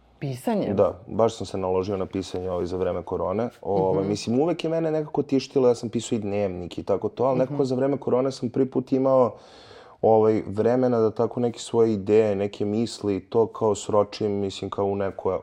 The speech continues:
Speaker 2: ajde da kažemo, po znacima navoda, delo.
Speaker 1: Mhm.
Speaker 2: Ovaj, tako da imam par nekih stvari, ovaj, napisano. Ovaj
Speaker 1: Ali pišeš drame ili
Speaker 2: E, ovaj,
Speaker 1: kratke
Speaker 2: krenuo sam, da,
Speaker 1: priče?
Speaker 2: krenuo sam, krenuo sam da pišem tu jednu dramu, a onda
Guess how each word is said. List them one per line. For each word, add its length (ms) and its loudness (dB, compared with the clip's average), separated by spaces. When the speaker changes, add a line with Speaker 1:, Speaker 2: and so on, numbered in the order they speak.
Speaker 2:
ajde 160 -2
da 120 -6
kažemo, 240 -4
po 140 -8
znacima 400 -6
navoda, 340 -2
delo. 360 -4
Speaker 1:
Mhm. 520 -4
Speaker 2:
Ovaj, 540 0
tako 260 -4
da 100 0
imam 280 2
par 160 -2
nekih 280 -8
stvari, 320 -2
ovaj, 180 -2
napisano. 760 -4
Ovaj 1080 0
Speaker 1:
Ali 140 -2
pišeš 300 -4
drame 520 -2
ili 380 0
Speaker 2:
E, 260 2
ovaj, 640 2
Speaker 1:
kratke 100 -2
Speaker 2:
krenuo 160 4
sam, 200 0
da, 240 4
Speaker 1:
priče? 140 -14
Speaker 2:
krenuo 220 4
sam, 160 -4
krenuo 200 0
sam 140 -2
da 40 -6
pišem 260 -2
tu 100 2
jednu 160 2
dramu, 520 2
a 120 2
onda 200 2